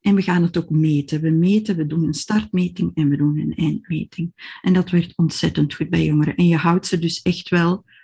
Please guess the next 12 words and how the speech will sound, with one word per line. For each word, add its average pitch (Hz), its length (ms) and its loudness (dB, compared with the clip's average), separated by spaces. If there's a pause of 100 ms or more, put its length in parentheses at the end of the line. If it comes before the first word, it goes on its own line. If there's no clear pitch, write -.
(180)
ehm, 160 420 2 (500)
ja, 180 340 0 (840)
zo 190 180 4
kun 196 120 2
je 175 100 6
ze 160 160 2
meenemen 151 540 2
in, 151 200 2
in, 165 280 0
in 170 180 2
zo'n 151 180 -2
traject. - 560 -10